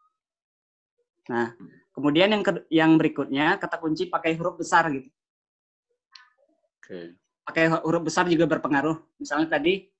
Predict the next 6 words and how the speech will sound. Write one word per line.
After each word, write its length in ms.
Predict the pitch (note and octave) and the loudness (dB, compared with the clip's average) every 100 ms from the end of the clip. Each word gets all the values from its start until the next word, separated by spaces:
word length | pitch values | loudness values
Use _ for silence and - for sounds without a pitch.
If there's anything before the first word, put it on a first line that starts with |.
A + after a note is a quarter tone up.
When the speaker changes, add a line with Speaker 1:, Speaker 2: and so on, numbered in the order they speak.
| _ _ - | _ _ -2
Speaker 1:
kue 160 | D#3 D3+ | -2 0
kering 640 | D#3 F#3 F#3 F#3 F#3 F3+ - _ | 2 2 4 2 0 -4 -10 _
nektar 720 | D#3 - _ _ _ - D3 D3+ | -12 -12 _ _ _ -10 0 2
nabati 560 | D3 C#3+ D#3 E3+ D3 | 4 2 2 2 2
gitu. 100 | - - _ _ _ _ _ | -4 -20 _ _ _ _ _
Speaker 2:
Hmm. 400 | G2 G#2 G2+ G2 | -8 -6 -6 -10